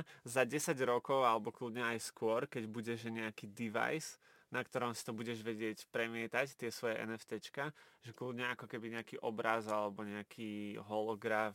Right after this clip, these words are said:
alebo tak, že to som proste čítal nejaké nápady ľudí, čo sú už teraz na internete, tak si myslím, že pre tých ľudí, čo to zbierajú, už teraz to bude mať stále tú hodnotu. Ale stále to je také umenie, že je to dosť relatívna hodnota a závisí to od toho, že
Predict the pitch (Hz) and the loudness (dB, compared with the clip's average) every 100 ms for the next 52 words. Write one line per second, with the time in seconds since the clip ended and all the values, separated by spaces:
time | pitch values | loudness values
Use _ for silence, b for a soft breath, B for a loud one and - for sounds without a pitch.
0 | - 107 101 104 110 104 - 113 113 104 | -4 -6 -6 -6 -6 -6 -6 -6 -6 -6
1 | 113 110 - 101 120 110 107 104 120 107 | -6 -8 -8 -10 -4 -4 -4 -6 -4 -4
2 | 104 113 107 107 107 110 - 110 117 104 | -2 -4 -2 -4 -4 -8 -10 -10 -8 -8
3 | - 113 107 107 107 117 120 123 156 156 | -2 -2 -2 -6 -4 -6 -4 -4 -4 -4
4 | - 127 120 - 135 131 143 131 131 131 | -2 2 2 2 -8 -6 -4 -4 -2 -4
5 | 127 120 131 123 120 123 120 107 123 120 | -4 -4 -4 -4 -4 -4 -4 0 4 6
6 | 120 120 120 - 113 113 - 110 110 110 | 4 2 -2 2 2 2 -4 -6 -4 -4
7 | 110 104 - 117 110 107 110 104 101 104 | -2 -4 -2 4 4 4 -2 -2 -2 -2
8 | 101 127 135 - 123 120 - 131 123 110 | -6 -8 -4 2 4 4 6 8 8 6
9 | 135 127 123 - 135 127 135 135 120 113 | 4 4 4 0 -2 -2 -2 -2 -2 2
10 | 123 117 113 113 131 - 127 139 131 - | 4 4 2 2 -2 0 2 4 4 -2
11 | - 127 127 131 127 123 127 120 117 117 | 0 6 8 6 4 -4 -2 0 0 0
12 | 120 - 127 117 110 117 117 - 110 113 | -4 2 4 4 4 2 -2 -4 -2 0
13 | 110 - 113 113 107 | 0 0 -2 -4 -4